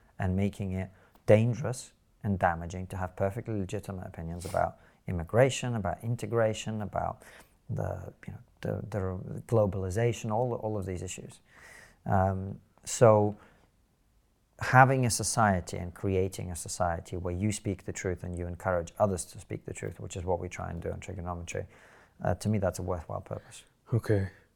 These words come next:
Speaker 2: I've just been sort of thinking whilst you've been talking. Um, I mean, is there an-, is there actually anything as the truth as opposed to just your truth, in terms of you ultimately are always probably gonna have some elements of blind spots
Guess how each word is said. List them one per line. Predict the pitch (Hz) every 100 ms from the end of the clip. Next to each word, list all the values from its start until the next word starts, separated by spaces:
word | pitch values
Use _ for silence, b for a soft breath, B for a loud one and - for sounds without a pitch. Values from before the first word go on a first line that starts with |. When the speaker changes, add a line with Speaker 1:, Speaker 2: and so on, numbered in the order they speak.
| _ _ b b b -
Speaker 2:
I've | 107
just | 127
been | 135 113
sort | -
of | -
thinking | 123 107 107
whilst | 104 98
you've | 104
been | 104
talking. | 95 117 - 107 104 -
Um, | 110 104 104 101 101 _ B B B -
I |
mean, | 151 156
is | 135
there | 143 139
an-, | 143
is | 139 110
there | 135 -
actually | 135 - - 147 -
anything | 135 131 127 127 117 127
as | 120 107 - - _ _ _
the | 110 104 135
truth | - - 156 147 -
as | 113
opposed | 113 - 117 -
to | 113
just | 110 104 -
your | 117 120 135
truth, | 131 - 143 - - B B B
in | - 110
terms | - 120 117 113
of | 113
you | 127
ultimately | 135 135 135 127 117
are | 120
always | 131 131 120 120 110
probably | - 127 113 113
gonna | 117 113
have | 101 110 104
some | - 113 110
elements | 117 110 110 107
of | 104 104
blind | 117 123 123
spots | - - 120 - -